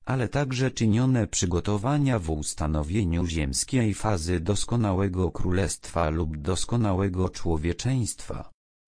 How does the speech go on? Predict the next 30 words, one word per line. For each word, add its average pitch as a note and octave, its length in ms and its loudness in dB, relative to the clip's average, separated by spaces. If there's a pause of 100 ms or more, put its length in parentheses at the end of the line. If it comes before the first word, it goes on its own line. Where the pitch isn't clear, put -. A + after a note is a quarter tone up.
Nie B2+ 260 2
jest F2+ 320 -2
to F2+ 180 2
żadna D2+ 520 0
zapisana F2+ 800 0
chytrze C#3+ 480 0
bajeczka F#2 680 0
i G2+ 280 2
nie G2 260 6
zostało F2+ 580 0
to B2 200 0
pokazane F2 680 0
tylko G2+ 440 2
Piotrowi F2+ 880 -2
i F#2+ 240 0
pozostałym F2+ 960 0
w D#2+ 120 -8
wizji, D#2+ 640 -4 (200)
ale A#2 400 2 (160)
i G#2 200 2
my B2+ 200 4
mamy A#2 420 4
słowo A2 540 2
prorockie, D#2 840 0 (240)
w - 100 -12
którym F2+ 420 2
jest E2+ 380 0
ta D#2+ 180 0
sama D#2+ 440 2
myśl: E2 640 2